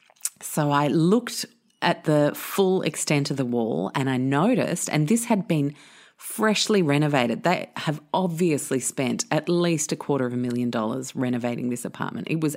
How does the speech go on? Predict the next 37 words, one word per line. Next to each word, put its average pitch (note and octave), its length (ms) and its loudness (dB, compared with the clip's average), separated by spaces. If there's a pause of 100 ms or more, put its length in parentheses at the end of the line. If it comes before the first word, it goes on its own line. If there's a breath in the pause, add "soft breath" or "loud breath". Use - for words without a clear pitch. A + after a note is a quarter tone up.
absolutely C3 640 -2
beautiful. B2 460 -4
The B2 80 -4
bathrooms, C3+ 640 -2
the - 100 -12
kitchen, B2+ 720 -4 (580 loud breath)
really, E3+ 460 2
really C3 240 0
lovely. B2 540 -4 (480 loud breath)
And, C#3+ 440 2 (120)
uh, C#3 540 2 (100)
and C#3+ 200 -2
then D3 300 0
I C#3 140 -4
see D3+ 640 0 (180)
bubbling E3+ 460 2
paint B3+ 580 -2 (240)
right F3 420 2
o-, - 220 -2
at D3 140 -2
the D#3 80 2
bottom, E3+ 420 2
where D3 100 2
the C3+ 120 -2
bottom E3+ 320 2
of F3+ 160 -2
the D#3+ 80 -2
wall C#3+ 260 0
meets C#3 400 -4
the - 140 -6
floor, E3 580 2 (640 loud breath)
uh, D3+ 140 4
meets D3+ 240 2
the D3 60 -2
skirting F3+ 420 4
board A#2+ 240 0
rather, A#2+ 420 0